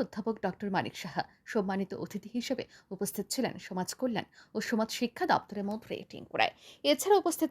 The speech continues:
ছিলেন সমাজ কল্যাণ ও সমাজ শিক্ষা দপ্তরের সচিব তাপস রায়, বিদ্যালয় শিক্ষা দপ্তরের সচিব রাভাল হেমেন্দ্র কুমার সহ অন্যান্যরা।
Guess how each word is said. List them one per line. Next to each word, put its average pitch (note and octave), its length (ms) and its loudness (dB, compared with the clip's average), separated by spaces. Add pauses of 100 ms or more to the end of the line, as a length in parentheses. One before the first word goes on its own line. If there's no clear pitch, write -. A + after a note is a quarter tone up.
ছিলেন - 180 2 (340)
সমাজ B3 240 4 (140)
কল্যাণ C#4 320 4 (140)
ও - 20 -10 (120)
সমাজ F#3 200 -6 (120)
শিক্ষা - 300 -8 (140)
দপ্তরের G3+ 400 4 (600)
সচিব - 400 2 (420)
তাপস C4+ 320 10 (120)
রায়, - 220 -2
বিদ্যালয় G3+ 400 0
শিক্ষা - 320 -6
দপ্তরের - 380 -2
সচিব G3+ 280 0 (200)
রাভাল G3+ 340 8
হেমেন্দ্র G3 420 -4
কুমার A3 300 0
সহ C4+ 160 -4 (220)
অন্যান্যরা। B3 500 2